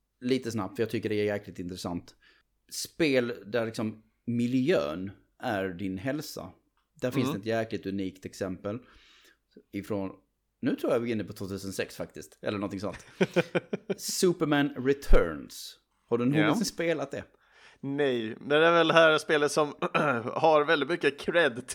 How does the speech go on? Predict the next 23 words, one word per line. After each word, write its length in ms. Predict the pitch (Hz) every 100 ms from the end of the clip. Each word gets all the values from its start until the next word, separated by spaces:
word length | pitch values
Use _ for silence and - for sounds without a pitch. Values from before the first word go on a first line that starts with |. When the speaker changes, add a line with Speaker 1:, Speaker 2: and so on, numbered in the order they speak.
| -
Speaker 2:
till 140 | -
sig 420 | - - - 185 -
för 120 | 151
att 220 | 135 123 -
inte 280 | 156 127
vara 140 | 127 -
ett 60 |
så 80 | -
bra 180 | 127 -
spel. 420 | - 208 139 - -
<laughs> 180 | - 175
Speaker 1:
Nej, 540 | 127 123 123 120 - -
det 80 | 117
är 80 |
ju 100 | 110 117
det. 180 | 98 - - -
Men 120 | 139
det 60 |
hade 240 | 151 175 175
en 160 | 165 -
intressant 560 | 170 160 156 170 160
idé. 420 | - 165 262 67 67 - _ _ - - _
Och 120 | -